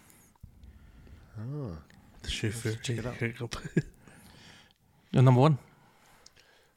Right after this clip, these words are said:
Speaker 1: It's not a movie, sorry to disappoint, but, um, <laughs> nah, 'cause I didn't see many good movies this year, but, um,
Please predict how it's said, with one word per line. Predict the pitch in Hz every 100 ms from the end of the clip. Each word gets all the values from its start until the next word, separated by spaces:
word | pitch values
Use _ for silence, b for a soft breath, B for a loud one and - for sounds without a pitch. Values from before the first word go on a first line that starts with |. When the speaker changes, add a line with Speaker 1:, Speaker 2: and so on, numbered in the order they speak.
| _ _ _ _ _ _
Speaker 1:
It's | 139 139
not | 160
a | 143
movie, | 143 156 131
sorry | - 143 131
to | 127
disappoint, | 123 - - 147 123
but, | 120
um, | 113 107 92 B B B B B B B
<laughs> | B B B B B B B
nah, | 190
'cause | 170 185
I |
didn't | 240 269
see | 202
many | 208 180
good | 143 143
movies | 170 185 127
this | 131 135
year, |
but, | 107 120 110
um, | 110 95